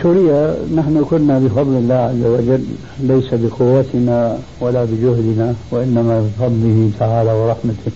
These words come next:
كنا ماضين في كل العهود في إلقاء الدروس، ولو أنها في بعض الدول،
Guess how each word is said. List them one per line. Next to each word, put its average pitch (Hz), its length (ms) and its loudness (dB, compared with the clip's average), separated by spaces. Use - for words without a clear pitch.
كنا 165 240 2
ماضين 165 600 2
في 131 100 -8
كل 170 160 0
العهود 135 680 2
في 135 80 2
إلقاء 131 400 0
الدروس، 113 440 -2
ولو 143 280 0
أنها 117 400 0
في 117 200 -4
بعض 131 260 -2
الدول، 131 360 0